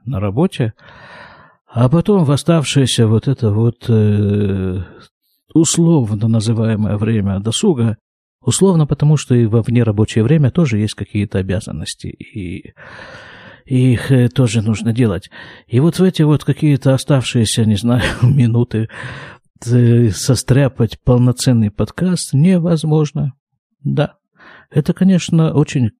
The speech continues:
красивая идея, что вот, мол, я совершенно такой, как бы, независимый и добровольный, и бесплатный подкастер, и этим я горжусь.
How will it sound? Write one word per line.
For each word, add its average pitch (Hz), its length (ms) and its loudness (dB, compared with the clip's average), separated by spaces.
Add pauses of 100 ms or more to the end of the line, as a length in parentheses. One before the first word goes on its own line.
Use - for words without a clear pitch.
(140)
красивая 139 680 0
идея, 127 540 0 (400)
что - 320 -6
вот, 131 220 0
мол, 120 320 2
я 120 360 2
совершенно 120 1300 0
такой, 117 560 0 (760)
как 110 340 -2
бы, 113 320 2
независимый 131 840 2
и - 180 -2
добровольный, 123 760 0
и - 200 -6
бесплатный 123 920 -2 (500)
подкастер, 135 720 0
и - 340 -4
этим 123 420 0
я 104 180 0
горжусь. 101 680 -4